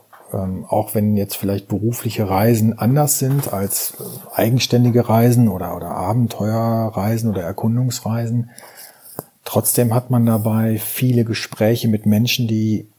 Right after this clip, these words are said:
ganz normal in den U S A leben und arbeiten. Und man hat dann auch mit Kollegen oder mit Geschäftspartnern oder einfach nur Leuten, die man dort kennenlernt,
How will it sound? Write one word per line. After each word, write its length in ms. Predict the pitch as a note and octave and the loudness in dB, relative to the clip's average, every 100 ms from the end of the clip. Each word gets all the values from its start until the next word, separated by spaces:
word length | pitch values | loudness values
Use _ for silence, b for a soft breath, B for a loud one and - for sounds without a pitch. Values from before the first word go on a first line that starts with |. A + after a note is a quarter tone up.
| - | 0
ganz 340 | A2 A#2+ - | 2 2 2
normal 600 | A#2+ A2 A2 A#2 B2 B2 - _ _ _ | 2 4 2 2 2 2 -4 _ _ _
in 120 | B2+ A2+ | 0 2
den 140 | A2 | 4
U 140 | A#2 | 2
S 120 | A2+ - | 0 -2
A 140 | A2 | -2
leben 320 | G#2 A2+ A#2+ | 2 4 4
und 160 | A2+ - | 2 0
arbeiten. 560 | A#2 G2+ E2+ - G#2+ - _ - | 0 0 -4 -10 -14 -16 _ -10
Und 360 | G2 F#2+ F#2+ | -6 -4 -2
man 240 | G#2 G2 G#2+ | -2 -2 -2
hat 160 | A2 | -2
dann 180 | - A2+ | -2 0
auch 280 | A2+ G#2+ A2+ | 0 0 -2
mit 160 | G#2+ | -4
Kollegen 580 | - F#2+ G2+ A#2+ C3+ C3 | -2 0 4 4 4 2
oder 180 | G2+ G2 | 0 -2
mit 120 | G2 | -4
Geschäftspartnern 1200 | - - A#2 - - - - - B2 C3+ C3+ B2+ | -4 -2 -4 -4 -6 -6 -6 0 0 2 2 2
oder 220 | A2+ F2+ E2 | 2 -2 -4
einfach 360 | G#2+ A2 G2 | -4 -4 -4
nur 140 | G2+ G2 | -4 -2
Leuten, 320 | G2+ G#2+ G#2+ | -2 -2 -2
die 120 | G#2 | -2
man 120 | G#2 | -4
dort 200 | G#2 - | -6 -4
kennenlernt, 440 | - B2+ B2 A#2+ | 0 2 4 2